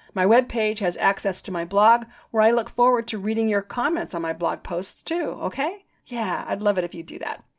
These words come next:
I also want you to be sure to take advantage of the free resources and bonus items listed in the show notes and on my website, faith to live by dot com.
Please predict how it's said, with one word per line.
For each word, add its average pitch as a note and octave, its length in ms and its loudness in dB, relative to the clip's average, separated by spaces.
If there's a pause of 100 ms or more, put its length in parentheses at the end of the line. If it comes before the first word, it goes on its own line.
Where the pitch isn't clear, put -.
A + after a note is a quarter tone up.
(400)
I A#3+ 180 4
also D4+ 340 4
want C#4 240 0
you C#4 80 2
to C4+ 80 0
be B3 100 -2
sure G#3 500 0
to - 100 -12
take A#3+ 220 -4
advantage D#4 440 0
of F3 80 -4
the F#3 80 -2
free A3 400 0
resources G3 580 -2
and A3+ 220 -2
bonus B3 320 2
items G#3+ 420 2
listed G3+ 440 -2
in D#3+ 80 -2
the E3+ 80 -2
show G3+ 240 0
notes F3+ 260 0
and A3 220 0
on B3 100 2
my A#3 120 2
website, F#3+ 640 0
faith F#3 340 -2
to G#3 80 -4
live G#3+ 240 0
by E3 260 0
dot E3 320 -2
com. E3+ 380 -4